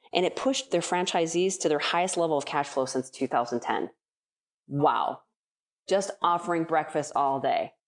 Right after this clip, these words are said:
Now, I have a great personal example from my work in travel that I'd also like to share. I worked at Caesars Entertainment at the time. Paris Las Vegas, if you may have seen it, is one of their brands.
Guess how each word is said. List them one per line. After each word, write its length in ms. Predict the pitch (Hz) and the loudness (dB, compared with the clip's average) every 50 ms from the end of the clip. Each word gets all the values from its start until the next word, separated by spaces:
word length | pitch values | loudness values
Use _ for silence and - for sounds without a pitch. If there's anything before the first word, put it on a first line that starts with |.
| _ _ _ _ | _ _ _ _
Now, 140 | - 175 180 | 0 0 2
I 80 | 196 | 2
have 100 | 226 214 | 2 0
a 140 | 202 185 170 | 0 0 -2
great 240 | 156 202 214 214 214 | 0 0 0 0 0
personal 320 | - 208 202 208 214 185 | -2 -4 -2 0 0 -2
example 400 | 160 151 165 156 147 - 151 139 | 0 0 0 -2 -2 0 -2 -4
from 160 | 135 - 160 151 | -2 -2 -2 0
my 180 | 151 147 147 | 0 2 0
work 220 | 143 143 139 135 - | 0 0 -2 -2 -2
in 100 | 139 139 | -4 -4
travel 600 | - - - 170 180 180 156 - - 131 151 - | -2 -2 0 0 2 2 2 0 0 0 -2 -2
that 120 | - 135 | 0 0
I'd 160 | 135 131 131 127 | 2 2 2 2
also 280 | 127 131 127 - - | 0 -2 -2 -2 -2
like 160 | 131 131 127 | 0 0 -2
to 80 | - 135 | -2 -8
share. 420 | - - 143 131 127 123 127 - - _ _ _ _ _ _ _ | -4 -2 0 0 2 0 -2 -4 -10 _ _ _ _ _ _ _
I 100 | - 160 | 0 0
worked 320 | 160 165 170 170 165 - 170 | 2 2 2 0 0 0 0
at 180 | 165 160 147 | 0 0 0
Caesars 340 | - - 185 180 175 165 165 | 0 0 0 0 0 0 0
Entertainment 480 | 170 156 147 139 - 156 147 147 147 135 | 2 0 0 0 0 0 0 2 2 0
at 60 | 131 | 0
the 60 | 131 | 0
time. 300 | - 147 139 139 139 143 | 0 0 0 2 0 0
Paris 460 | - - - 160 147 143 143 143 - | -2 0 0 2 2 2 0 0 0
Las 200 | 143 131 131 127 - | 0 0 0 0 -2
Vegas, 340 | 127 123 123 135 139 139 - | 0 0 2 0 0 0 -2
if 140 | 131 - | -2 0
you 160 | 135 135 127 127 | 0 0 2 2
may 200 | 120 127 139 139 | 2 2 2 0
have 140 | 131 123 | 0 -2
seen 200 | - - 131 123 127 | -2 -2 0 0 2
it, 160 | 131 127 - | 0 0 0
is 400 | - 127 127 123 127 127 - - | 2 2 2 2 2 0 0 0
one 120 | 143 143 | 0 0
of 60 | 139 127 | 2 2
their 160 | 135 131 127 | 2 0 2
brands. 420 | 135 127 123 117 120 123 117 - | 0 0 0 0 0 -2 -4 -6